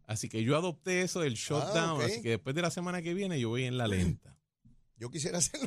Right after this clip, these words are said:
Speaker 2: lo mismo, pero no.
Speaker 1: Sí, pero está aquí todos los días,
Speaker 2: No,
Speaker 1: ese
Speaker 2: no
Speaker 1: es
Speaker 2: me
Speaker 1: tu
Speaker 2: es posible
Speaker 1: problema.
Speaker 2: eso. Pero
Speaker 1: Sí.
Speaker 2: nada, uno, uno hace su, su esfuerzo y toda la cosa. Mira, Cristian, eh, quisiera comenzar contigo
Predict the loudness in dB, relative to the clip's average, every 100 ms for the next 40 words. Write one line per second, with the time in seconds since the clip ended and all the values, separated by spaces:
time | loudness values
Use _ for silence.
0 | -4 -4 -4 -6 -6 -2 2 4 2 2
1 | -2 -2 -6 -4 -2 0 0 0 -2 0
2 | 0 2 2 2 0 -2 -6 -6 -2 0
3 | 0 -4 -8 -12 -10 -8 -6 -6 -4 -4
4 | -4 -4 -4 -6 -6 -8 -6 -6 -6 -8
5 | -6 -6 -6 -8 -12 _ -20 -14 -4 -2
6 | -2 -4 -8 -10 -8 -8 -10 _ -10 -4
7 | -4 -2 -4 -4 -4 -4 -6 -8 -8 -6
8 | -6 -8